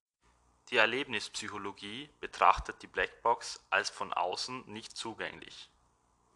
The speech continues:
Sie entzieht sich damit der Beobachtung. Sie kann jedoch mittels Selbstbeobachtung oder Introspektion wissenschaftlich erforscht werden.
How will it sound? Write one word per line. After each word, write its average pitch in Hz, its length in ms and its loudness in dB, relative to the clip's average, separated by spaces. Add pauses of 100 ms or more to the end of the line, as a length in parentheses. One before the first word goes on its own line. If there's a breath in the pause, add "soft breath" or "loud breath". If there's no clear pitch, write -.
(1080)
Sie - 280 -6
entzieht 113 360 -6
sich - 340 -4
damit 101 360 -6
der 117 60 2
Beobachtung. 95 680 -2 (1700 soft breath)
Sie - 160 -10
kann 117 260 6
jedoch 123 480 2
mittels - 460 -6
Selbstbeobachtung 98 1120 0 (140)
oder 95 220 -2
Introspektion 123 1080 -4 (100)
wissenschaftlich - 800 -2
erforscht - 500 2
werden. - 260 -2